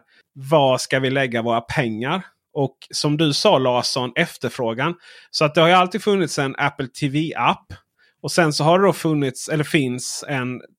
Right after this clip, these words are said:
app till Tizen. Och sen var det inte så länge sedan som det faktiskt släpptes en app för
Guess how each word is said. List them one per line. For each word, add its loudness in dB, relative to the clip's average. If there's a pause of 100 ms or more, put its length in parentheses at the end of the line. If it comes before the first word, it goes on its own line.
app -4
till -10
Tizen. -2 (480)
Och 0
sen 2
var 4
det 0
inte -2
så 2
länge 2
sedan -4
som -2
det -6
faktiskt -4
släpptes -4
en -4
app 2
för 0